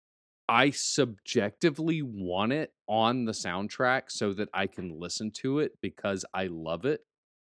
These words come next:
I objectively understand this was a good choice. Whether it's the right or wrong choice, that's for everybody to decide for their own. But I, I do objectively understand where the came,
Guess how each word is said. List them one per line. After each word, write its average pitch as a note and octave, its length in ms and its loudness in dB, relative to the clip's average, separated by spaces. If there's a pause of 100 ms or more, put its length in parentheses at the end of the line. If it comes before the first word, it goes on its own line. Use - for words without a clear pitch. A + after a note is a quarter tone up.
(460)
I A#2+ 240 6
objectively G#2 1160 0
understand E2 1040 -8 (880)
this A2+ 340 2
was A2 220 2
a F#2+ 180 -2 (300)
good G#2 400 2
choice. - 640 -10 (340)
Whether C3 320 4
it's A#2 120 -2
the B2 100 -2
right A#2+ 240 4
or A#2+ 80 0
wrong B2+ 300 0
choice, F3 520 -2 (240)
that's C#3 260 4
for B2+ 500 0 (200)
everybody A#2 460 4
to G2+ 80 -6
decide G2 340 0
for F#2+ 120 -10
their F#2 220 -4
own. D#2+ 240 -6 (440)
But C3 120 6
I, A2 180 2 (120)
I A2 200 2 (120)
do E3 500 2
objectively A2 760 0
understand G2 560 -4
where F#2 120 -2
the E2 100 -8
came, F#2+ 320 -8